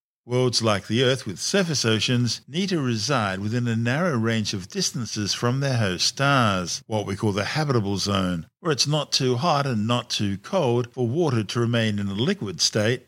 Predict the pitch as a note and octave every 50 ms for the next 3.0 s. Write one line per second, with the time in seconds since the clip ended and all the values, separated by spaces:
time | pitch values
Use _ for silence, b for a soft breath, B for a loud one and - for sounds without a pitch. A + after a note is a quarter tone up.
0 | _ _ _ - - B2+ A2+ F#2+ - F#2+ E2 - F#2 F#2+ F#2+ F#2 F2 F2+ - -
1 | G2+ F#2+ G2+ C3+ E3+ D3+ B2 A#2+ A#2 - - _ _ - - A#2+ A#2+ A#2 - -
2 | A#2 F#2+ E2 E2 - - - - B2 B2+ A#2+ - A#2 G#2 F#2+ - - - -